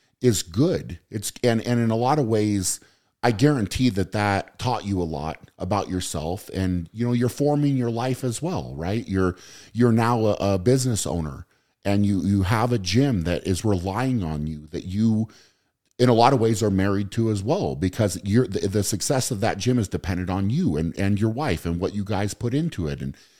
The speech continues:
and how you apply yourselves to that. So being able to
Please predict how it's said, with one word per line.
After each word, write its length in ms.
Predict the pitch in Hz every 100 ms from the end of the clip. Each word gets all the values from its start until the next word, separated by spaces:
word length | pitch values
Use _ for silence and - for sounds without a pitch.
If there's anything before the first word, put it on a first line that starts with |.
| -
and 160 | 98
how 200 | 95 123
you 200 | 131 117
apply 380 | 101 - - 123
yourselves 560 | 123 92 - 98 92 -
to 100 | 92
that. 300 | 101 117 -
So 340 | - 98 90 - - - - _ _ -
being 280 | 160 175
able 320 | 156 147 131 113
to 640 | - 120 110 104 95 90